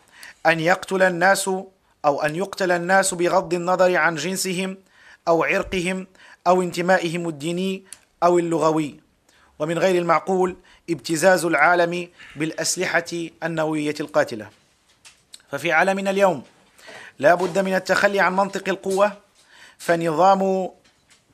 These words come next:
الأمن الجماعي يجب أن يأخذ بعين الاعتبار حقوق الدول والشعوب الأكثر تضررا.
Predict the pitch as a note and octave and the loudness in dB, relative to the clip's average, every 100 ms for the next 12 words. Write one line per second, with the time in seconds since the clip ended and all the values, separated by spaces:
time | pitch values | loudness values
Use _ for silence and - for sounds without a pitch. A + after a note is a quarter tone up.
0 | _ _ _ _ _ _ E3 F3 G3+ G3+ | _ _ _ _ _ _ -2 0 -2 -2
1 | F3 F3+ F3 D#3+ F#3+ G3 - _ _ _ | -2 0 2 2 2 -4 -14 _ _ _
2 | - - - F#3 F#3+ F#3 F#3 F3+ F#3 F#3 | -20 -20 -2 0 2 2 0 2 0 0
3 | F3+ E3+ E3+ F3+ E3+ D#3+ F3 E3+ F3 E3+ | 2 2 2 2 -2 -4 -2 0 2 2
4 | E3+ - F3 E3 C#3+ E3+ F3+ E3+ E3 - | -4 -6 -4 -4 -4 -2 -2 0 -4 -4
5 | D#3+ E3 D#3 D3+ - D3+ C#3+ C#3 C3 A2+ | -6 -6 -6 -8 -6 -8 -8 -4 -4 -6
6 | G#2 | -12